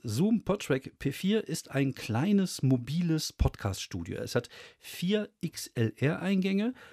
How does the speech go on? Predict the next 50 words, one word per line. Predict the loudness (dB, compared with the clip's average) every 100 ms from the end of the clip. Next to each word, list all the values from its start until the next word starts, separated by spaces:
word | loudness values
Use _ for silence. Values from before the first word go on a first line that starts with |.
| -2
und | 2 2
vier | 0 -4 -2 -2
Kopfhörerdinger. | -4 -6 -4 -4 -2 -2 -6 -6
Das | -8 -2
heißt, | 0 0 -4 -8
normalerweise, | -2 0 2 4 2 0 -4
äh, | -8
bei | -6
einem | -4 -4
Actual | -4 -6
Play | -4 -4
ist | -4
das | -6
vielleicht | -6 -6 -6
jetzt | 0
nicht | 2 4 2
so, | 2 0 -4 -20 -12
aber | -4 -2
wenn | 0
ich | -2 -4
jetzt | -2
einen | -2
Podcast | -2 -6 -4 -4 -4
mit | -6
zwei | -4 -4
anderen | -4 -6 -4
Personen | -4 -4 -2 0 0
mache, | 0 -2
dann | -2 -2
haben | -4 -6
halt | -8 -6
alle | -8
Kopfhörer | -6 -6 -4 -4 -4
auf, | -4 -2
wenn | -2
man | -2
sich | -4 -8
unterhält, | -6 -4 -2
damit | -4 -4
man | -6 -4
so |
ein | -4
bisschen | -4 -2 -4 -6 -18 -12
auch | -6 -4
eine | -2
Kontrolle | -2 -2 0 0 0
über | -2 -6 -6
den | -6 -6
Ton | -8 -4 -4 -4
hat. | -10 -14